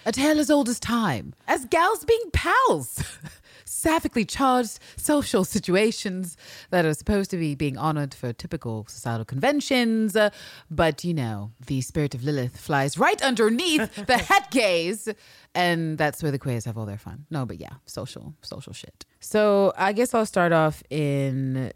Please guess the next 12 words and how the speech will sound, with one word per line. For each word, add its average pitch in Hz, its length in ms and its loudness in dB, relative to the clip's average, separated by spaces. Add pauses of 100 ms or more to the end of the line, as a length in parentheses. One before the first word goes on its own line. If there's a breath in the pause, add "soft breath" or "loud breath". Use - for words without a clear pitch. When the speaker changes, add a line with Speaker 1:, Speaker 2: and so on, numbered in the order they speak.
Speaker 1:
February 113 640 -4 (140)
because 123 440 -2
there's 123 160 -2
a 120 40 -4
mention 123 360 -4
of 120 200 -4
Anne 123 280 -4
getting 113 400 -4
a - 80 -10
letter 110 320 -4
from 117 260 -10
M 110 380 -6